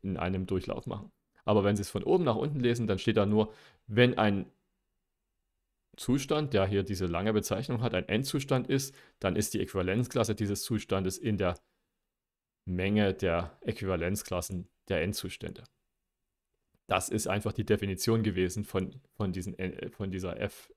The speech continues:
äh, Strich Tilde Menge, äh, die ich für den Quotientenautomaten schon angegeben hatte. Also, ähm, es ist klar, diese Menge besteht ja genau aus den Äquivalenzklassen von Endzuständen. Das heißt,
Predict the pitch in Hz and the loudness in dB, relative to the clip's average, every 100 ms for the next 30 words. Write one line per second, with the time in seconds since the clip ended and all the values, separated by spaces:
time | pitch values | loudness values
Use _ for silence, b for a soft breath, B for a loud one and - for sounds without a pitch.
0 | - 92 82 - - - 101 - - 107 | -6 -4 -4 -8 -6 -4 -4 -6 0 2
1 | 101 90 85 87 87 B B B B - | 4 2 0 -2 -6 B B B B 0
2 | 95 92 104 - - - 90 92 - 92 | 2 2 -2 -4 -6 -4 -4 -4 -4 -4
3 | 95 87 90 85 85 - - - - - | -2 -4 -4 -4 -4 -6 -8 -8 -10 -10
4 | - - 82 - - 90 92 - b b | -10 -10 -14 -14 -10 -8 -8 -10 b b
5 | b _ 196 - - - - - 98 95 | b _ -10 -8 -8 -10 -14 -4 -2 -2
6 | - 101 92 90 104 98 95 98 90 - | -2 0 0 -2 -4 -2 0 0 -2 2
7 | 123 110 101 95 92 85 - 98 90 92 | 4 4 2 2 2 0 0 -2 -2 -2
8 | 90 87 92 - 90 95 - 90 95 - | -2 -2 -4 -4 -6 -6 -8 -8 -4 -2
9 | 220 - 104 92 90 90 - 82 80 | -2 -4 -4 -4 -4 -6 -6 -6 -6